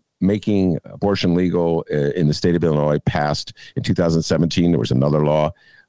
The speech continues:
uh, in two thousand nineteen that J B Pritzker, uh, signed. Uh, each of these, uh, laws are under attack. And we st-, I began the show by talking about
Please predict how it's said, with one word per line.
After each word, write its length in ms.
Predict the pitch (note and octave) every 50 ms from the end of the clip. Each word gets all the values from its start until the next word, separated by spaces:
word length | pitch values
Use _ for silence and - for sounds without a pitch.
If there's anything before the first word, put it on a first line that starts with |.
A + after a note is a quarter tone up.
| - A1
uh, 220 | A1+ A#1 A#1+ A#1 G#1+
in 100 | A#1+ -
two 120 | - -
thousand 380 | - - C#2+ C#2 - C#2+ C#2 C#2
nineteen 320 | C#2+ D2 C#2+ - D#2 C2+
that 140 | B1+ A#1+ -
J 160 | - C#2+ C2
B 160 | B1+ C#2+ C2+
Pritzker, 560 | - - C#2 - - - - C#2+ C#2 C#2 B1+ - -
uh, 180 | B1 A#1 G#1+
signed. 500 | - - - C#2+ B1+ B1+ C2 C2 B1 - - - - - - - - -
Uh, 140 | - - - - - - - - - - - - -
each 260 | - D3+ F#3 F3+ - E3
of 100 | C3+ A2+
these, 380 | A2+ A2 A2 A2 G2 - - - _ _ _ _ _ -
uh, 100 | D#2 D2
laws 680 | D2+ D#2+ G2+ B2 B2+ G2+ D2 A#1+ A#1 A#1 - - - - _ _ _ _ _ _ _ _ _ E2
are 260 | E2 D2+ D#2 - -
under 280 | F#2 F2 F2+ F2+ D#2+
attack. 400 | C#2+ - - - F2 C#2 - - _ - - _ _ _ _ _ _ _ _ _
And 80 | C3 -
we 160 | G2+ C3 C#3+ B2+
st-, 300 | - - - - F3 -
I 120 | - C3
began 340 | B2 C3+ A#2 C3+ F3+ G#3+ A3 G#3
the 60 | D#3+
show 220 | - - C3+ B2+
by 120 | A2+ A2+ G#2
talking 400 | - B2 A#2 A#2 A2+ A2+ G#2+ G2
about 380 | F2+ E2 F#2 F#2 F2+ F2 -